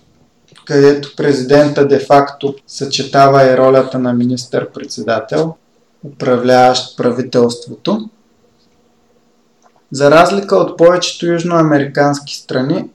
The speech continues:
почти всички партии в Перу подкрепят икономическия либерализъм. Всъщност Перу е наследника на империята на инките, тази толкова легендарна държава от миналото.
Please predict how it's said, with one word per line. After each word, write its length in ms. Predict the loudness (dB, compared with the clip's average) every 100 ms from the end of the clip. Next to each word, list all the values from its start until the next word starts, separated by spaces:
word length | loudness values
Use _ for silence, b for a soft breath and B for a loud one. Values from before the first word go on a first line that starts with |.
| _ _
почти 360 | -4 -4 -6 -8
всички 500 | -6 -6 -6 -8 2
партии 440 | 4 4 0 0
в 200 | 0 -2 -4
Перу 420 | -2 0 -2 -4 -12
подкрепят 680 | -12 -8 -2 -2 2 0 -2
икономическия 960 | -8 -4 -2 -2 0 -2 -4 -2 -2
либерализъм. 760 | -2 -6 -8 -6 -6 -6 -6 -6 -8 _ _ _ _ _ _ _ _ _ _ _ _ _ _ _ _ _ _ _ _
Всъщност 720 | -12 -6 -6 -4 -4 -6 -4
Перу 280 | 0 2 4
е 380 | 4 4 2 -4 -8
наследника 880 | -8 -8 0 4 4 2 -2 -2 0
на 260 | 0 -2 -8 -8
империята 720 | -8 -2 2 4 4 2 -2
на 220 | 0 0
инките, 640 | 0 -4 -8 -4 -2 -2 -8 _ _ _ _ _ _ _ _ _ _ -4
тази 400 | 0 0 -2 -2
толкова 720 | 2 2 -2 -6 -2 -4 -6 -10
легендарна 960 | -6 -4 0 0 4 4 4 2 -2 -6
държава 580 | -4 -4 0 2 6 6
от 240 | 4 0
миналото. 680 | -2 -2 -2 -2 -4 -8 -8